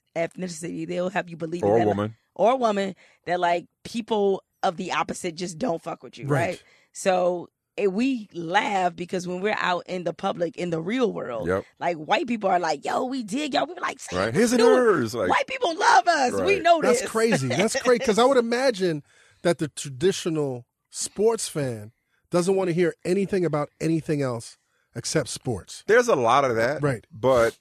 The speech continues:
Speaker 2: I think reasonable people understand that you're
Speaker 1: Stick
Speaker 2: going
Speaker 1: to
Speaker 2: out of your,
Speaker 1: sports.
Speaker 2: yeah, but
Speaker 1: <laughs>
Speaker 2: you're going out of your way to av-, in, in twenty seventeen, you're going out of your way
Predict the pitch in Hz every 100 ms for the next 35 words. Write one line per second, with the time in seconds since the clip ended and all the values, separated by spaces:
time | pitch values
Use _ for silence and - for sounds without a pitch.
0 | _ 107 127 117 104 127 135 120 104 92
1 | 113 101 - 98 92 107 104 95 90 139
2 | 180 - 135 123 95 117 117 107 110 101
3 | 160 202 165 147 139 214 277 160 233 190
4 | 170 147 147 139 127 120 98 131 185 123
5 | 92 - _ _ _ - 135 113 98 95
6 | 123 120 127 165 214 196 165 147 131 147
7 | 123 98 - 117 151 131 135 117 110 104
8 | 107 95 98 107 101 90